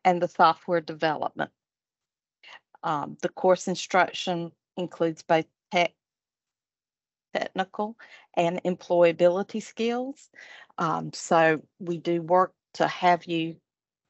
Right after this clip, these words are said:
be able to come out into the marketplace and to get an entry-level job. Um, you're going to know how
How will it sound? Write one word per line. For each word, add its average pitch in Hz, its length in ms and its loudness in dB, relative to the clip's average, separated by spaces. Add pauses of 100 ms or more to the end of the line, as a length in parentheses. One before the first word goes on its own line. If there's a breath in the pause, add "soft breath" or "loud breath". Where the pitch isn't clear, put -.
(160)
be 160 200 -4
able 170 280 4
to - 140 -16
come 175 360 -2
out 170 300 0
into 165 240 -10
the 160 80 -10
marketplace 175 920 -4 (140)
and 160 240 -4
to - 120 -14
get 160 260 -4 (520)
an 165 220 -2
entry-level 160 680 -2
job. 143 440 -4 (680 soft breath)
Um, 165 320 -2
you're 165 160 -4
going 190 360 0
to - 160 -6
know 185 280 4
how 190 760 -2